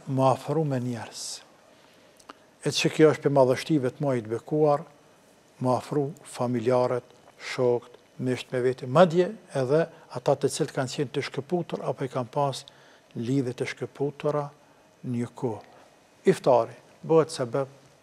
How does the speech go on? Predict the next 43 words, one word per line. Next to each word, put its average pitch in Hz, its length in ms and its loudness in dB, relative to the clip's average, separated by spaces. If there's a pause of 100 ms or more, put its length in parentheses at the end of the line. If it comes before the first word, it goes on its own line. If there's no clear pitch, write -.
(120)
njerëz 139 220 -8
ta 127 100 -6
provojnë 123 320 -8
mes 127 220 -12
veti. - 260 -20 (3000)
Mos 151 160 0
të 170 140 6
harrojmë 185 480 6 (580)
atyne 170 340 0
që 160 120 2
Allah 160 260 6
nuk 147 180 -6
ju 170 80 -6
ka 160 120 4
dhënë, 160 460 2
sa 143 180 -4
na 139 80 -4
ka 143 160 2
dhënë 135 220 4
neve, 113 260 -2 (840)
e - 60 -20
që 143 160 -4
nuk 131 100 -6
kupton 143 380 -4
s'kam 123 340 -6
në 135 220 -4
urt. - 280 -20 (720)
Do 127 120 -4
të 131 120 -2
menu 135 240 0
për - 140 -10
fukara 135 380 -2
në 127 80 -4
Ramazan, 123 500 -6 (720)
do 127 100 -8
të 147 120 -2
menu 127 240 0
gjithë 123 760 -6
për 113 100 -10
në 120 120 -2
Ramazan, 113 420 -8
ma 117 140 -6
shumë. - 280 -12